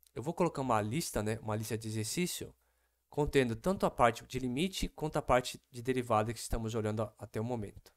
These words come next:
tá? Em particular, na, na lista, eu vou colocar também algum material complementar, dizendo pra vocês a derivada de outras funções elementares, tá? Por exemplo,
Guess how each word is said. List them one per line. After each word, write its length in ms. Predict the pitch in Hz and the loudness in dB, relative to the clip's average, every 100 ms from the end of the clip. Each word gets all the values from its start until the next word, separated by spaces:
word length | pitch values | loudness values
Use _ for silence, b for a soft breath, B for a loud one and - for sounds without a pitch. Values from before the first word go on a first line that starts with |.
| _ | _
tá? 200 | 110 123 _ B B B _ | -6 -6 _ B B B _
Em 20 | |
particular, 480 | 117 - - 131 147 | -6 -4 2 4 4
na, 220 | 135 - _ | 2 -2 _
na 140 | 117 | -4
lista, 420 | 113 160 180 - 87 - - | 0 0 0 -4 -6 -10 -12
eu 80 | 113 | -8
vou 140 | 120 | -6
colocar 600 | 123 117 110 110 107 101 - _ _ _ - | -4 -4 0 2 2 0 -6 _ _ _ -8
também 300 | 107 104 104 | -4 0 0
algum 180 | 101 | -2
material 460 | 107 104 - 107 101 | -2 -2 -2 0 0
complementar, 760 | 113 113 113 110 - 139 147 - _ _ _ _ _ _ _ _ _ _ _ | -2 -6 -2 -2 2 2 2 -2 _ _ _ _ _ _ _ _ _ _ _
dizendo 320 | 123 131 143 | -2 2 2
pra 120 | 135 | 0
vocês 340 | 123 120 - 120 | -2 -2 0 0
a 40 | |
derivada 500 | 117 117 110 107 110 | 0 0 2 2 2
de 120 | 107 | 0
outras 200 | 107 113 | -4 -4
funções 680 | - 113 104 107 107 107 104 | -8 -8 -4 -2 -2 -2 -4
elementares, 640 | 107 113 113 113 92 - - | -2 -2 -2 -2 -6 -6 -10
tá? 220 | 101 113 _ _ _ _ - | -10 -10 _ _ _ _ -4
Por 120 | 110 | 0
exemplo, 560 | 107 110 113 123 113 | 0 0 -2 -4 -6